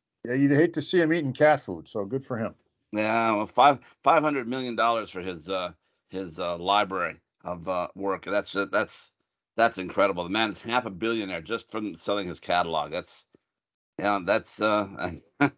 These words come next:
Speaker 2: that, that's impressive. Not that he was hurting to begin with, but, uh,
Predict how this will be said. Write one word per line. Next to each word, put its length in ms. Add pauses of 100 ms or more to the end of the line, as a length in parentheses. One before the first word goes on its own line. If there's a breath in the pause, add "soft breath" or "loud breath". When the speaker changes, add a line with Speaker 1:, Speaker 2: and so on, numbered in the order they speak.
Speaker 2:
that, 200
that's 320
impressive. 640 (280 loud breath)
Not 200
that 80
he 100
was 100
hurting 280
to 60 (600)
begin 320
with, 220
but, 300
uh, 200